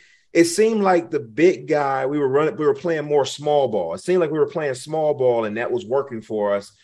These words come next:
rather than playing with the big man. You know, again, I, I know he was out there, but I think our, our, our true test is gonna be how we play in this small ball and play quick. You know, and as we play Kansas and these other teams,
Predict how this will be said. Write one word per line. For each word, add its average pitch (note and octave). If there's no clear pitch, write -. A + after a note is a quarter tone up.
rather C3
than A#2+
playing B2+
with A#2
the A2
big G2
man. D#2+
You C3
know, A#2+
again, A2+
I, G#2+
I A#2
know C3
he D#3
was C3
out D3
there, D#3
but C3+
I B2
think E3+
our, D3
our, C#3+
our C#3
true G3
test D#3+
is C3
gonna B2+
be B2+
how B2+
we C#3+
play C#3
in B2
this A#2
small C3+
ball G#2
and G#2+
play A#2+
quick. -
You C3+
know, C3
and B2
as C3+
we C#3+
play D3
Kansas D3
and C3
these C3
other C#3+
teams, C3